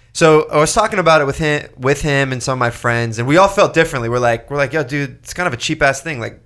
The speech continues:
you're A-, Andrew, my brother, you're being a cheap ass right now. Like, if you don't like the way she's doing that, I don't think you can fundamentally change her. Or if you don't, and maybe that's me being passive, but I wouldn't even bring it up."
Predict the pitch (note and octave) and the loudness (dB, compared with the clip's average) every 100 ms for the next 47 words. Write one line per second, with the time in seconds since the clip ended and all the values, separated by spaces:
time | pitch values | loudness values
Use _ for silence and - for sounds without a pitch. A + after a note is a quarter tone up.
0 | _ _ B2 F3 G3 - C#3 C#3+ - D3 | _ _ 2 4 4 2 -4 -4 -2 -2
1 | C#3 A2 A2+ A#2 B2 B2+ A#2+ A2 A#2+ B2 | -2 -2 -2 0 2 4 2 2 -2 -2
2 | C#3 B2 C#3+ B2+ F#2+ - A2+ G#2+ G#2+ G2+ | -2 -2 -6 -2 -2 -2 -6 -8 -6 -8
3 | G2 G2 - - - C#3+ D#3 F#3 B2+ C#3 | -6 -8 -12 -18 -14 -4 -2 0 0 0
4 | - D3 C#3+ B2+ A2 D3+ F3 C3 A2+ A2 | 0 -4 -4 -6 -8 -4 -4 -4 -4 -6
5 | - - - - D3+ G3 G3+ F#3 E3+ C3 | -8 -20 -10 -2 0 0 -6 -6 -8 -8
6 | - C#3+ C#3+ C#3 C#3 C3 A#2 - - A#2 | -4 -2 -2 -2 -2 -4 -6 -6 -6 -6
7 | C3+ E3+ E3+ F3+ - B2+ B2 A#2 C3 B2 | -6 -6 -6 -6 -2 2 2 0 -6 -2
8 | C3+ A2 - _ _ A#2+ C3+ C#3+ C#3 C#3+ | -2 -2 -10 _ _ -4 0 2 0 0
9 | B2 C3 A#2+ - A2+ B2 D#3 B2+ A#2+ - | -4 -4 -4 0 0 0 -4 -4 -4 0
10 | F3 G3+ F3 D#3 C3+ A2+ A#2+ A2 D#2 C2 | 0 2 -2 -2 -6 -6 -6 -6 -8 -12
11 | - _ | -14 _